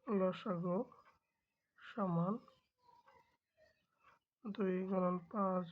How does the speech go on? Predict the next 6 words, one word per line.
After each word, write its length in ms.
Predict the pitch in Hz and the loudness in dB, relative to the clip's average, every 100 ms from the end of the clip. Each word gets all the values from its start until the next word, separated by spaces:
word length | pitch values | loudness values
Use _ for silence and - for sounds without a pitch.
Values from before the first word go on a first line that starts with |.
| 220 | -8
গুণন 460 | 214 190 180 180 | -2 0 2 0
চার 640 | 170 - 185 180 180 180 185 | -4 -6 -2 0 0 -2 -2
গুণন 360 | 190 180 180 202 | -2 0 0 -2
এক 340 | 208 180 175 175 | 0 0 0 -4
গুণন 380 | - 180 185 196 - _ _ | -8 -2 0 0 -4 _ _
তিন, 180 | 202 | 0